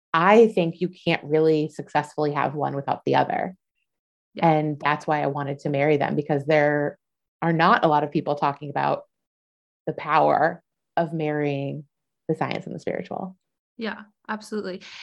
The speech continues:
Speaker 2: And I think that there's just something to say about the fact that if you really look into and, like, read about manifestation and,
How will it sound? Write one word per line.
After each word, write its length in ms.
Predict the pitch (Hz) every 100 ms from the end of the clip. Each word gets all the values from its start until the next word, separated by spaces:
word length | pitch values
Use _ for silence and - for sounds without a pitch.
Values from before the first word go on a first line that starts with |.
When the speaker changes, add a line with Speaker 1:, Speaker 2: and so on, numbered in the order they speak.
| 240
Speaker 2:
And 160 | 247 262
I 120 | 269
think 240 | 277 269
that 140 | 320 339
there's 220 | 277 254
just 200 | 247 -
something 320 | 214 208 226
to 60 | 208
say 240 | 208 180
about 220 | 190 202
the 80 | 208
fact 300 | - 180 -
that 240 | 208 190 185 - -
if 160 | 262 262
you 160 | 269
really 260 | 226 254 339
look 280 | 349 370 -
into 680 | 190 190 190 226 226 233 220
and, 180 | 196 196
like, 160 | 190 185
read 280 | 190 202 202
about 440 | 196 185 180 - - - -
manifestation 1200 | 220 226 208 208 220 302 285 - 233 190 180 175 -
and, 500 | 196 185 185 185 185